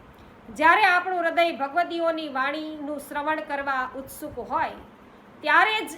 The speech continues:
તેની અસર આપણા હૃદય ઉપર થાય છે. મનની તત્પરતા વગરનો સત્સંગ છે એ નીવડતો નથી, અર્થાત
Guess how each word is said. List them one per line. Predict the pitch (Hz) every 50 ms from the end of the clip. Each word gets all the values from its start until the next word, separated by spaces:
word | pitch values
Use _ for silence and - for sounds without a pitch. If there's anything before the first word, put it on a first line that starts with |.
| - - - -
તેની | 311 330 339 339 320
અસર | 294 302 302 - 370 359 349 349 339 - -
આપણા | 277 269 285 - 320 320 311
હૃદય | 302 294 277 247 226 254 254 320 320 302
ઉપર | 269 247 247 - 247 247 247 247 - - - - - -
થાય | 330 302 240
છે. | 208 - - - - - - - - - - - - - - - - - - - -
મનની | 254 269 311 370 415 427 480 453 415 453 440 -
તત્પરતા | - 370 370 - 320 - 370 359 359 - - - 349 339 339
વગરનો | 294 302 302 330 330 320 320 320 311 302
સત્સંગ | 294 - 311 302 311 - - 349 330 320 311
છે | 302 - 349 302 285 269 262 - -
એ | 262 254
નીવડતો | 254 254 269 294 294 277 254 214 - - - 202 196 202 202 220
નથી, | 277 302 294 - - - - - - - - - - - - - - - - - - - -
અર્થાત | 277 302 302 - 381 381 403 415